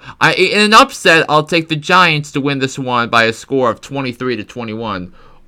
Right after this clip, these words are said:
over the Washington Commanders.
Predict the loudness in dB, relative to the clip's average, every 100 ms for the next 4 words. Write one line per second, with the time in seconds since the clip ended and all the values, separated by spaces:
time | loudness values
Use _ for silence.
0 | -4 -2 -2 -4 -4 -6 -6 -6 -8 -12
1 | -14 -12 -12 -12 -10 -8 -8 -10 -12 -14
2 | -18